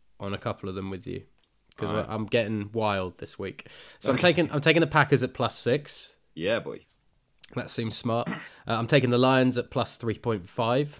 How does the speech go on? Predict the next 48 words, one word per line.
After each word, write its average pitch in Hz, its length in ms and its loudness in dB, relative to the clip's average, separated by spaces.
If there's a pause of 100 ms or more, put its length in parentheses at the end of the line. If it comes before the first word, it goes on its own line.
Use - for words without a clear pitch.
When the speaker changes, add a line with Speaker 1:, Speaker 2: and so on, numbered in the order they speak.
(1120)
Speaker 2:
Okay, 113 260 0
all 147 140 2
right, 131 140 2
yeah, 151 180 2
all 147 140 0
right, 156 180 2
you're 170 100 -4
going 156 160 -2
with 135 80 -6
that. 143 240 -4
Speaker 1:
Yeah. 107 280 -2 (100)
Speaker 2:
Okay. - 180 -20
Speaker 1:
I'm 113 360 0 (600)
taking 147 420 2
the 123 80 0
Steelers 147 580 6
to 135 60 -2
beat 127 180 4
the 120 60 0
Browns. 117 640 2 (580)
Divisional 135 420 6
game, 127 340 4
Speaker 2:
Yeah. 131 160 -2
Speaker 1:
all 135 120 4
goes 131 240 4
out 127 120 2
the 120 60 2
window. 123 300 2
You've 123 160 4
had 131 80 4
a 127 40 2
bye 123 280 2
week 123 220 0
to - 100 -10
reassess. 120 680 0
You 135 80 2
see 151 140 2
the 143 80 6
Mike 139 240 2
Tomlin 135 340 4
thing 101 220 -4
today 101 220 -4
in 98 60 -4
the 98 60 -6
press - 220 -4
conference? 90 500 -12 (400)
Speaker 2:
No, 76 120 -12
what - 120 -14